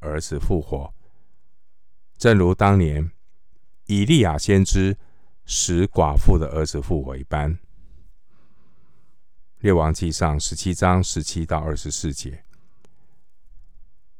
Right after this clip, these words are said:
第二节提到百夫长，百夫长是罗马军团编制中非常重要的一个军官，一个编制的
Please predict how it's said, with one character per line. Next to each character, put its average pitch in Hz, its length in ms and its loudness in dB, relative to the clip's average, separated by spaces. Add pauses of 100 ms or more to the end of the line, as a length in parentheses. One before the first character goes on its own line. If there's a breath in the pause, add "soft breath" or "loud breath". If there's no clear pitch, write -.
(540)
第 170 140 10
二 160 100 12
节 92 240 6
提 95 160 2
到 101 200 4
百 69 340 2
夫 120 300 4
长， 76 320 -2 (1300)
百 98 100 6
夫 127 160 10
长 95 240 6
是 104 200 6
罗 95 160 8
马 87 180 6
军 110 240 8
团 80 320 6
编 95 180 6
制 87 200 0
中 90 340 4 (560)
非 120 160 8
常 85 240 4
重 90 220 6
要 82 140 4
的 73 300 -2
一 82 80 -6
个 76 140 -4
军 85 260 4
官， 87 380 2 (600)
一 87 80 -2
个 78 100 -2
编 92 260 4
制 90 220 0
的 73 400 -4